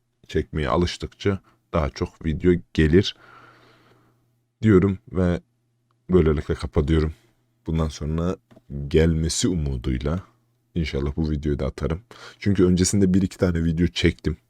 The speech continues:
Bununla alakalı sistemi tanıttım. Şu oldu, bu oldu. Mikrofonsal hat-, e, sıkıntılarım oldu. E, kayıtça-, e, kayıt programıyla alakalı sıkıntım oldu derken ben de kendimi anca toplayabildim.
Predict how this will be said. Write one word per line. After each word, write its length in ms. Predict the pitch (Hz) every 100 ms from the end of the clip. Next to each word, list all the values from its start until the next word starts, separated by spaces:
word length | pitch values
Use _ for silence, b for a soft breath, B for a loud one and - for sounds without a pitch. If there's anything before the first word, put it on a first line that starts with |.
| - 85
Bununla 220 | 80 73
alakalı 440 | 71 67 67 67 67
sistemi 400 | - - 69 71
tanıttım. 460 | 73 69 - 69
Şu 140 | - 80
oldu, 260 | 65 57 -
bu 160 | 78 65
oldu. 280 | 64 95 110 B B B B B B B B B
Mikrofonsal 680 | 95 90 95 98 90 92 85 - _
hat-, 180 | - 78 _ _ -
e, 140 | 80 76
sıkıntılarım 760 | - - 78 82 82 80 82
oldu. 380 | 78 67 82 78 _ _ _ _ _ _ _ 73
E, 40 | 71 69 69 -
kayıtça-, 420 | 73 76 - 87
e, 260 | 80 76 76 73 76
kayıt 300 | - 76 78
programıyla 580 | - 82 78 80 82 82
alakalı 340 | 73 71 71
sıkıntım 540 | 69 - - 71 76 69
oldu 240 | 62 - -
derken 420 | 95 71 - 104 - b b b _ -
ben 180 | 80 -
de 60 |
kendimi 460 | - 73 62 65 78 -
anca 280 | 76 76 69
toplayabildim. 760 | - 62 58 55 - 71 98